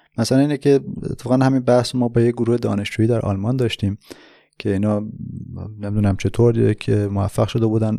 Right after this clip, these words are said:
از طریق حزب سبز آلمان یک دیداری داشته باشن با یک نمایندهٔ در پارلمان آلمان. اه، و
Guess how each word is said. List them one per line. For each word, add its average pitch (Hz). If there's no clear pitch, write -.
از 104
طریق 104
حزب 101
سبز 120
آلمان 110
یک 107
دیداری 107
داشته 110
باشن 104
با 101
یک 98
نمایندهٔ 95
در 98
پارلمان 92
آلمان. 82
اه، 98
و 98